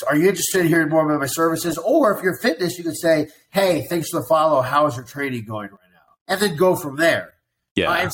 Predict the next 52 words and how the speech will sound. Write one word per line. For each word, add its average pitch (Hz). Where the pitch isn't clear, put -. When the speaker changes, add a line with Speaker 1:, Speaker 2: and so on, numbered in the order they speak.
Speaker 1:
some 254
people 190
won't 175
respond, 165
some 175
people 156
will. 160
But 180
if 170
you 180
do, 220
like, 196
fifty 190
to 165
a 120
hundred 160
of 151
those 151
a 135
day, 131
I 165
guarantee 190
you. 180
So 185
if 170
you 226
do, 226
let's 202
say 226
you 208
do 196
a 135
hundred 170
of 151
those 147
a 127
day, 120
cold 160
D 139
Ms 147
like 160
that, 180
I 165
guarantee 185
you'll 170
get 151
at 135
least 185
twenty-five 165
people 151
to 147
respond, 135